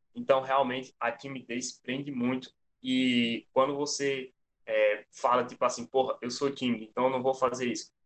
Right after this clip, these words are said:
Mano, você tá só se escorando, tá ligado? Na timidez, você tá dando uma desculpa pra si mesmo. Eu sou muito tímido e eu começo a fazer algumas coisas assim, tipo, não porque eu seja foda nem nada do tipo, mas é uma coisa que, tipo, eu venho aprendendo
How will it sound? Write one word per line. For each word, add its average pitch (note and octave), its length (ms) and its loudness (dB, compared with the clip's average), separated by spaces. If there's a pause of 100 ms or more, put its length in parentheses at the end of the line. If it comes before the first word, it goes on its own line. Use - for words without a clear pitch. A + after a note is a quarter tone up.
Mano, D3+ 200 2
você C3 220 -2
tá C#3 100 4
só C#3 160 2
se C#3 100 -4
escorando, B2 640 0 (180)
tá G#2 100 -10
ligado? A2 300 0
Na A#2 120 -2
timidez, A2+ 460 -4
você A#2+ 80 -12
tá A#2+ 160 0
dando B2 220 -2
uma B2+ 120 -2
desculpa B2+ 360 -10
pra B2 180 0
si - 160 -6
mesmo. A2 280 -2 (540)
Eu C#3 160 6
sou D3 200 0
muito D#3 260 -6
tímido D3 420 -6 (240)
e C3 60 -2
eu C#3 140 6
começo C#3 420 2
a C3+ 100 2
fazer B2 160 2
algumas B2 300 0
coisas B2 260 -6
assim, B2 320 -2
tipo, C3 480 -8 (200)
não A#2+ 380 -8
porque D#3+ 220 -12
eu D3+ 60 0
seja C#3 300 -2
foda C#3 360 2
nem C3+ 120 -10
nada C3 240 -4
do C3 80 -14
tipo, B2 280 -10
mas A2+ 220 0
é B2 60 0
uma C3 180 0 (160)
coisa C3 200 -4
que, - 100 -20
tipo, - 240 -8
eu B2+ 60 -4
venho C3 180 4
aprendendo C3 540 -2